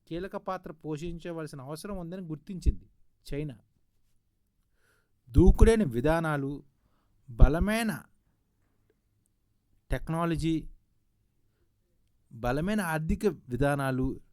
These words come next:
టెక్నాలజీ సపోర్ట్‌తో కూడిన రక్షణ వ్యవస్థను చైనా నిర్మించుకుంది.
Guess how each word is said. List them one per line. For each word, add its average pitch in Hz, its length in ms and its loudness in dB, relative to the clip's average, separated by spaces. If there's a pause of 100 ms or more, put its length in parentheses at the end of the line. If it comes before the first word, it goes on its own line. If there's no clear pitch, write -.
(120)
టెక్నాలజీ 175 500 -4
సపోర్ట్‌తో 208 580 8
కూడిన 175 540 -8 (100)
రక్షణ 220 440 -8
వ్యవస్థను 202 600 -6 (800)
చైనా 165 280 -2
నిర్మించుకుంది. 131 720 -6